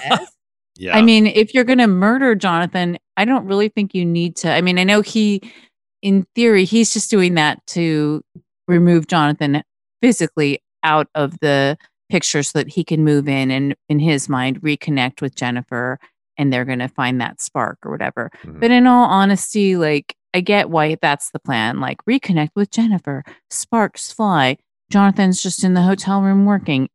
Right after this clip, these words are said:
Speaker 1: And then I kill Jonathan after I've locked it down that Jennifer and I are gonna run off together, right? After she realizes that she's been in love with me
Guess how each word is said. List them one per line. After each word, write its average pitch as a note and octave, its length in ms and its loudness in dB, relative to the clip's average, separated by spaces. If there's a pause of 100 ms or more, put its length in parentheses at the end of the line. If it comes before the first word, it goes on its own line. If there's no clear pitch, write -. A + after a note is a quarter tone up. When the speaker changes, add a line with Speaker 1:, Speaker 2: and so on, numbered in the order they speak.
Speaker 1:
And A#3 140 4
then A3 380 4
I A3 80 2
kill B3 240 0
Jonathan G#3 520 0
after E3+ 320 -4
I've E3 200 -4
locked E3 260 -4
it D#3+ 80 -10
down D#3 320 -2
that D3 140 -4
Jennifer D3+ 420 -4
and D3 80 -4
I C#3 120 0
are C3+ 60 -4
gonna C#3 220 -6
run B2+ 180 -6
off A#2 220 -6
together, A#2 460 -16
right? A2 320 -8
After C#3+ 260 -12
she D#3+ 220 -10
realizes C3+ 540 -6
that - 120 -16
she's D#3+ 320 -8
been C#3+ 160 -8
in C3 140 -4
love C3+ 160 -6
with - 160 -14
me G3 240 0